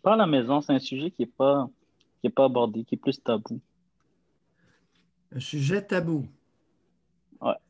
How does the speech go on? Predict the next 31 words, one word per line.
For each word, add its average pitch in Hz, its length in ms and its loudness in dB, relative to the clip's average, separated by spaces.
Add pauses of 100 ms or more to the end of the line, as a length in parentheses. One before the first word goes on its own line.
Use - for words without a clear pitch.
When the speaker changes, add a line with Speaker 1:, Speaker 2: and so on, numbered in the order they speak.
(140)
Speaker 2:
Un 175 120 -6
su-, - 260 -6
un 170 140 2
sujet 185 460 0
qui 202 100 -2
est - 140 0
tellement 220 320 2
tabou, 175 420 0
mon 196 180 0
cher 147 320 -2
Yuva, 156 540 -2 (680)
que 208 400 2 (260)
<clears throat> 214 440 4 (1000)
la 156 200 0
contraception 190 840 -2
était, 190 240 4 (140)
est 151 340 -2
interdite 180 640 -2
par 156 120 -4
l'islam, 135 580 -2
n'est-ce 127 280 -8
pas ? 190 280 -4
Est-ce - 140 -12
que 147 100 -4
j'ai 135 160 -2
raison 143 360 -2
de 147 60 -4
dire 143 200 -6
ça ? 226 420 -8 (2000)
Speaker 1:
Je - 340 -10
suis - 100 -16